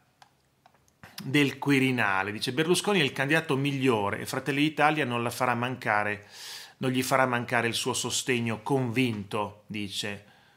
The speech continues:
come dire, visto che c'è qualcuno tipo Di Maio che va in giro a dire che lo stiamo prendendo in giro,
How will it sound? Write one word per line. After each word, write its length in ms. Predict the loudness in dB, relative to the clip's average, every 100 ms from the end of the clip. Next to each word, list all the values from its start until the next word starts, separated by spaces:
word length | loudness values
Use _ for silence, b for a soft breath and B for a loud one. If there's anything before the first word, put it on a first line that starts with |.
| b -20
come 220 | -12 -8 -4
dire, 320 | -2 -2 -2
visto 240 | -4 -4
che 100 | -4
c'è 160 | -4 -2
qualcuno 420 | -2 0 0 0
tipo 280 | -2 -4 -4
Di 100 | 0
Maio 320 | 2 2 0
che 120 | -2
va 120 | -4
in 120 | -4 -4
giro 200 | -4 -2
a 40 |
dire 200 | -2 -4
che 80 | -4
lo 100 | -6
stiamo 300 | -4 -6 -6
prendendo 480 | -6 -6 -6 -4 -4
in 140 | -2
giro, 480 | -2 -4 -4 -8